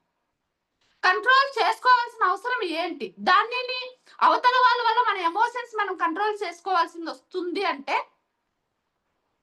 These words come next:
వాళ్ళ కోణంలో మనం ఆలోచించగలగాలి.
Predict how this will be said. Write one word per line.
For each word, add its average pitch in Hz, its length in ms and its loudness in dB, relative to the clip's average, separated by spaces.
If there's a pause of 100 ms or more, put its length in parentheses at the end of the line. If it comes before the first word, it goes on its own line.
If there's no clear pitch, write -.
వాళ్ళ 508 460 0
కోణంలో 508 560 2
మనం 381 140 -4
ఆలోచించగలగాలి. 254 1040 -6